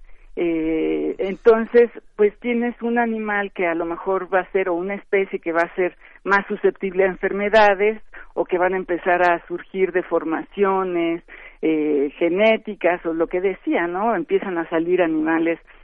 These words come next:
albinos que pueden ocasionar o, o ser, eh, eh, susceptibles a, no sé, a, más sensibles al sol, más, eh, pueden padecer a lo mejor cánceres de piel, ¿no?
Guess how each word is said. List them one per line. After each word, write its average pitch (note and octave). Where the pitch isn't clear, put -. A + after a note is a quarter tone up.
albinos F#3
que F3
pueden E3
ocasionar E3
o, E3
o E3+
ser, F#3
eh, G#2+
eh, E3+
susceptibles F3+
a, D3+
no F3
sé, F3
a, A#2
más F3
sensibles E3
al D3+
sol, G3
más, E3+
eh, E3
pueden E3
padecer D3+
a D#3
lo D3+
mejor D3
cánceres D#3+
de E3
piel, G3
¿no? G3